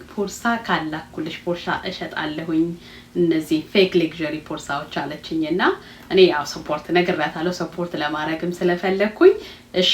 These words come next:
አልኳት እና እንድትልክልኝ። እኔ usually አውታንቲክ የሆኑ ነገሮች ነው የምጠቀመው፣ ግን ችግር የለም ከአንቺ የተወሰነ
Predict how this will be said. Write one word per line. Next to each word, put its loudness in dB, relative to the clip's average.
አልኳት 0
እና 4
እንድትልክልኝ። -2
እኔ 4
usually 4
አውታንቲክ 2
የሆኑ 2
ነገሮች 0
ነው -4
የምጠቀመው፣ 0
ግን 8
ችግር -2
የለም -4
ከአንቺ -2
የተወሰነ 0